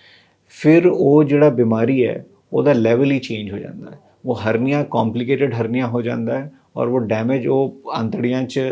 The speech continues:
ਸਾਰਾ ਡੈਮੇਜ ਸਪਰੈਡ ਕਰ ਸਕਦਾ ਹੈ, ਅੰਤੜੀ ਨੂੰ ਡੈਮੇਜ ਹੋਣ ਕਰਕੇ ਫਿਰ ਉਹਦਾ ਇਲਾਜ ਹੋਰ ਕੰਪਲਿਕੇਟਿਡ ਔਰ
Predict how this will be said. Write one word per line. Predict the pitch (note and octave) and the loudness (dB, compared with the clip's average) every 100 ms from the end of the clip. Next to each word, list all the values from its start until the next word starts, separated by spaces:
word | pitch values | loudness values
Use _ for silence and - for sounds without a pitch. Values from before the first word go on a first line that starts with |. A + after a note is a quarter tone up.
| - | -6
ਸਾਰਾ | - A#2 A#2 | -4 -2 -2
ਡੈਮੇਜ | G#2+ G#2+ A2+ - | -2 -4 -6 -8
ਸਪਰੈਡ | - - A2+ A#2 | -16 -2 0 0
ਕਰ | A2+ A#2 | -2 -4
ਸਕਦਾ | - A#2 G#2+ A2+ | -4 -4 -2 -4
ਹੈ, | A2+ - | -6 -8
ਅੰਤੜੀ | G#2 G2 G#2+ | -10 -8 -8
ਨੂੰ | G#2 G2+ | -8 -6
ਡੈਮੇਜ | G2 G#2 A#2 A2+ - - - - | -6 -6 -8 -12 -20 -20 -12 -4
ਹੋਣ | A#2+ | -2
ਕਰਕੇ | A#2+ A#2 A2+ | 0 -2 0
ਫਿਰ | B2 C3+ | -2 -2
ਉਹਦਾ | B2+ B2 A#2+ | 0 0 0
ਇਲਾਜ | A2+ G#2+ G#2 | -2 -4 -8
ਹੋਰ | F#2+ G#2+ G2+ | -4 -4 -4
ਕੰਪਲਿਕੇਟਿਡ | - G2+ G2 G2 G2+ A2+ G#2 - - _ _ | -8 -10 -8 -8 -8 -6 -8 -10 -18 _ _
ਔਰ | - G#2+ | -4 -2